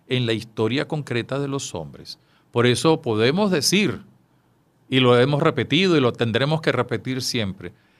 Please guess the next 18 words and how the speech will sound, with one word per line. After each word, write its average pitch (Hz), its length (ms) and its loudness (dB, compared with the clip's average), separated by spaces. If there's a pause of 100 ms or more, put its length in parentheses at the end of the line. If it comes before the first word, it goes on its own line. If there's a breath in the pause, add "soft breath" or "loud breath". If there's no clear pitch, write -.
(120)
cada 120 320 2
vez 139 300 -2
que 139 180 -6
comemos 131 500 -4
de 135 220 -2
este 143 260 -6
pan 123 300 -2
y 107 80 -6
bebemos 110 480 -4
de 110 200 -2
este 113 240 -10
cáliz, 131 460 -6 (320 soft breath)
anunciamos 139 640 0
tu 135 120 0
muerte 143 340 -2
y - 20 -8
tu 156 160 -6
resurrección. 123 840 0